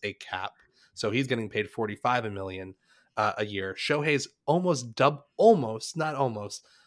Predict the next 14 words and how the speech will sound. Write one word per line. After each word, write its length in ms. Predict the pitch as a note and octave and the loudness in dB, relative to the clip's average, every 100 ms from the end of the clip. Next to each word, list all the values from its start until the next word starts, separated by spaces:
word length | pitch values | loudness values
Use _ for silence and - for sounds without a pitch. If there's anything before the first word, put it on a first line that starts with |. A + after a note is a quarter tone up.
| _ | _
uh, 280 | - A#2+ A#2 C#3+ | 4 6 6 2
or 80 | |
thirty-three 440 | C#3 G3+ G3 - F#3 | 4 6 6 2 -4
percent 340 | D#3+ - C#3+ | -2 -2 -2
more 320 | C3 B2 F#2+ G2+ | 0 -2 -2 -4
than 160 | A2+ G#2+ | -4 0
Patrick 360 | A#2+ A2+ G#2+ | 0 0 -4
Mahomes, 340 | G#2+ G#2+ G#2 - | -4 -2 -2 0
who 180 | C#3 | 6
is 300 | C3+ B2+ - - _ _ _ _ _ _ _ | 8 6 2 -8 _ _ _ _ _ _ _
arguably, 480 | D3 F3 C3+ A2+ G#2+ | 6 8 6 2 2
Pat 240 | - A#2 | 2 0
Mahomes 400 | G#2+ G2+ A2 A2 - | 0 0 0 -2 -2
is 440 | A2 G#2+ G2+ - | 2 2 2 -6